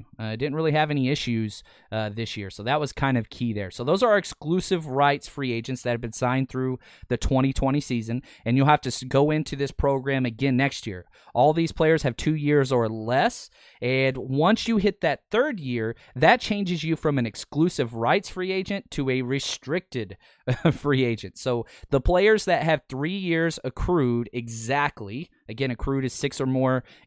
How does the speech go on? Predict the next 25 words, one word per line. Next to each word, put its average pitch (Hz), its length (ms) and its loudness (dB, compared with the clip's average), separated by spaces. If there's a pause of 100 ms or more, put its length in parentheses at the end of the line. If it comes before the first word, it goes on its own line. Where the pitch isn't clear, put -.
games 139 320 0
on 123 120 2
an 117 80 -4
active 127 580 -2 (160)
roster 131 400 0
in 113 80 -4
a 104 40 -8
calendar 113 400 -2
year. 104 340 -6 (720)
So 165 300 2 (360)
these 175 380 0
are 233 60 8
the 208 100 2
players 175 320 2
we 147 100 0
have 135 140 2
not 139 300 2
tendered 143 400 0
yet. 117 280 -2
This 127 260 -4
is 175 140 -4
the 175 120 2
next 156 280 0
stage. - 540 -6 (320)
Okay, 117 460 -6